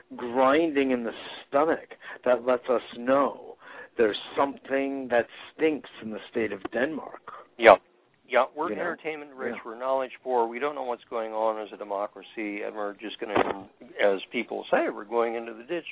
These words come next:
Speaker 2: we're gonna hit the wall, whatever, <clears throat> unless we wake up in time, and to wake up we have to use the mass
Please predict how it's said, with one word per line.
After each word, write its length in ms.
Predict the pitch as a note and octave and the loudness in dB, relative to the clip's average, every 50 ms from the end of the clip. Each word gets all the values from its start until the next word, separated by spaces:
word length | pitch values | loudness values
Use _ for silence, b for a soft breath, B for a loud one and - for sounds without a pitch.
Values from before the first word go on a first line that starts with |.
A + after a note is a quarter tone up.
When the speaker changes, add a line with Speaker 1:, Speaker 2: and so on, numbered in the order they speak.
| - - | -16 -12
Speaker 2:
we're 60 | A#2 G#2 | -12 -12
gonna 120 | G2 F#2+ | -12 -12
hit 180 | A2 B2+ _ - | -14 -14 _ -16
the 60 | B2 | -10
wall, 480 | A2+ B2 C3+ C#3+ C#3 C#3 C#3 C3+ B2+ | -4 0 2 4 4 4 2 0 -2
whatever, 440 | A#2+ A#2+ A#2 C3 C#3+ C3+ C3+ C3+ C3 - B B B B | -4 -8 -6 -6 -6 -6 -8 -12 -12 -14 B B B B
<clears throat> 280 | B B B B B - | B B B B B 0
unless 800 | - G3 D#3+ C#3 D3 C3 A#2+ A#2+ C#3 C#3+ B2 A#2 A2+ A2+ A2 - | 2 4 4 6 6 4 4 2 0 -4 -8 -6 -6 -6 -6 -6
we 120 | - A#2 G#2+ | -8 -12 -8
wake 300 | G2 G#2+ A2 G#2+ - - | -4 -4 -4 -4 -4 -6
up 120 | - - | -10 -12
in 80 | F#2+ F#2 | -12 -14
time, 380 | - B2+ B2 B2 B2 A#2+ A#2+ A#2 | -4 2 4 4 4 2 0 -6
and 100 | G#2 F#2+ | -10 -12
to 60 | F#2 | -12
wake 280 | F#2 G2+ A2 G#2 - G#2 | -8 -6 -6 -6 -6 -6
up 180 | G2 G2 - G2+ | -6 -6 -6 -8
we 80 | F#2+ | -6
have 160 | G2 G2+ - | -4 -6 -6
to 80 | - G#2 | -6 -10
use 160 | G#2 G#2+ G2+ - | -14 -14 -14 -14
the 60 | G#2 F2+ | -14 -10
mass 260 | G2 G2+ G2 G2 | -8 -8 -8 -8